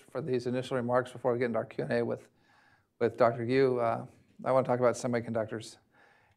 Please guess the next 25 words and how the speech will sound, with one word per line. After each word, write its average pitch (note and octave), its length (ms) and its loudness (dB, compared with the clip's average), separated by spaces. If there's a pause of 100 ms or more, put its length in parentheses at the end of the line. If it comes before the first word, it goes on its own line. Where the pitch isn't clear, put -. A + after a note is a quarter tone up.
And B2+ 280 0 (280)
semiconductor D#3 1080 0
technology C#3+ 460 2
is A#2+ 80 -8
one C3+ 100 0
of C3+ 60 0
those C3+ 180 0
things C#3 180 -6
that's A#2 160 -10
ubiquitous. C3+ 800 -4
I C3 160 -6
mean, C3 160 -8 (100)
everything D3 340 0
we C3 120 0
do, C3 360 0 (540)
everybody C3+ 280 4
here B2+ 120 2
probably B2+ 240 4
has B2+ 160 2
an B2 60 -2
iPhone B2 400 0
or B2 80 0
an A#2 60 -4
Android A#2+ 380 -4
phone. B2 300 -6